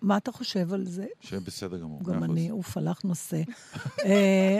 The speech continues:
Speaker 1: מה עוד אפשר לדבר?
Speaker 2: קובי פרץ נכנס לשנה וחצי לכלא.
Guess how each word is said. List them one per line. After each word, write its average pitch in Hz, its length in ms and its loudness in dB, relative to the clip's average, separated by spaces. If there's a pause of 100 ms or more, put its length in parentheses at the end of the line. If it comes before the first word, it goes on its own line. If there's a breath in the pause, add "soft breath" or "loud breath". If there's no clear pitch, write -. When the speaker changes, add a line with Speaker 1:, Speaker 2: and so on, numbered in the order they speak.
Speaker 1:
מה 202 180 4
עוד 202 260 2
אפשר 185 340 0
לדבר? 180 520 0 (240)
Speaker 2:
קובי 95 200 -4
פרץ 104 360 -2
נכנס 82 300 -10
לשנה 85 320 -10
וחצי 82 380 -10 (320)
לכלא. - 260 -10